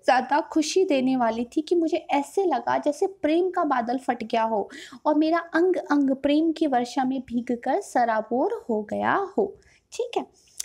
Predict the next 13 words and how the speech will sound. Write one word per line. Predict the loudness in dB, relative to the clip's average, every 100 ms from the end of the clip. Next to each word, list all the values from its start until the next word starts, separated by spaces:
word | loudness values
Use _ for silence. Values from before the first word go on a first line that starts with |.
| -4
ये | -4 -4 -10 -8 -2
इसके | -4 -2 0 2
विशेष | 0 0 -2 -2
में | -4
आप | -4 -2
क्या | 0 0
ध्यान | 0 0 0 -2
रखिएगा | -4 -4 0 0 0
कि | 0 -2
देखिए | 0 0 0 2
यहाँ | 2 0 -2 0
पे | -2
प्रेम | -2 -2 0 2 2